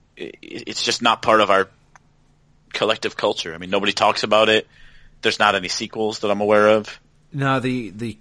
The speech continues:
Speaker 2: the company that made Folklore went on to make actually one of my, a, a, kinda like a, um,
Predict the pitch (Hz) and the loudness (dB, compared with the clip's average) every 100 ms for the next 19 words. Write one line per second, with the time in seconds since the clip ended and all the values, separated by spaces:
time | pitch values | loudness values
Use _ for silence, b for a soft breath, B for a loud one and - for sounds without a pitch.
0 | _ 127 117 101 98 - 170 170 147 117 | _ -10 -8 -8 -12 -8 -6 -6 -6 -4
1 | 107 - 101 107 120 101 - 104 101 - | -4 -4 -4 -2 -4 -6 -8 -8 -8 -8
2 | 107 90 95 104 101 - 98 95 92 98 | -6 -6 -6 -4 -6 -8 -8 -8 -6 -6
3 | 135 101 92 95 92 92 92 87 - - | -6 -8 -8 -8 -6 -6 -8 -12 -16 -20
4 | - _ - - 95 95 - 92 85 - | -20 _ -20 -12 -10 -8 -8 -8 -8 -12
5 | _ - 110 104 95 95 90 82 80 78 | _ -6 -4 -4 -6 -8 -8 -8 -10 -12
6 | 78 78 | -14 -16